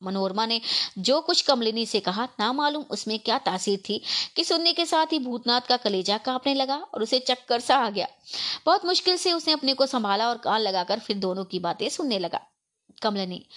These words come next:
"मैं कैसे विश्वास करूं कि तुमने जो कुछ कहा वह सच है?" मनोरमा, "पहले ये सोचो कि मैं तुमसे झूठ क्यों बोलूंगी?" कमलिनी, "इसके कई सबब हो सकते हैं। सबसे भारी सबब यह है कि तुम्हारा भेद एक गैर के सामने खुल जाएगा,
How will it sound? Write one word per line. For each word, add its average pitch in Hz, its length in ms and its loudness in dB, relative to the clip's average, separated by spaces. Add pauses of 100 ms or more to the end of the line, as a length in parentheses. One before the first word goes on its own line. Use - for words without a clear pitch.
(400)
"मैं 320 120 2
कैसे 294 340 4
विश्वास 262 480 2
करूं 226 260 0
कि 302 120 -4
तुमने 262 280 0
जो 208 160 0
कुछ 247 220 0
कहा 208 220 -2
वह 311 140 0
सच 302 280 0
है?" - 180 -10 (240)
मनोरमा, 196 480 -4 (420)
"पहले 330 200 4
ये 349 120 2
सोचो 311 280 2
कि 311 120 -4
मैं 285 140 -2
तुमसे 233 300 0
झूठ 196 220 -2
क्यों 208 200 -4
बोलूंगी?" 202 460 -2 (300)
कमलिनी, 196 380 -4 (460)
"इसके 339 240 0
कई 320 200 2
सबब 311 280 2
हो 311 120 0
सकते 294 320 -2
हैं। 277 120 -6
सबसे 214 360 -4
भारी 202 240 0
सबब 196 320 -2
यह 262 120 4
है 247 160 0 (320)
कि 302 60 -4
तुम्हारा 339 340 0
भेद 269 320 0 (220)
एक 220 200 -2
गैर 240 200 2
के 254 120 -2
सामने 202 300 -2
खुल 247 180 -2
जाएगा, 359 360 0